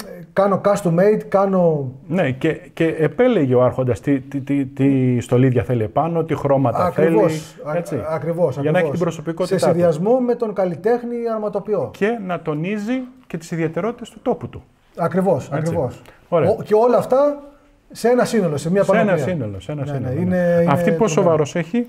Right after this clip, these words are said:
Speaker 1: Κοιτάξτε, ε, αυτή είναι γύρω στα, ε, είκοσι τέσσερα κιλά,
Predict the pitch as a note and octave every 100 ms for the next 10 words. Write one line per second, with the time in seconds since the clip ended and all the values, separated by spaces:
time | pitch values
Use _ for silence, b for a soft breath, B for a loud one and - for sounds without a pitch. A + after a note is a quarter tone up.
0 | B B B B B - A#3 F#3 D#3+ D#3
1 | D#3+ D#3+ D3+ C#3+ A#3+ B3 A#3 G3+ A3+ A#3
2 | G#3+ G3 F#3+ F3+ F3 E3+ E3 - B3 D#3+
3 | E3 E3 - A3 G#3 G#3 E3 F3 E3 G#2+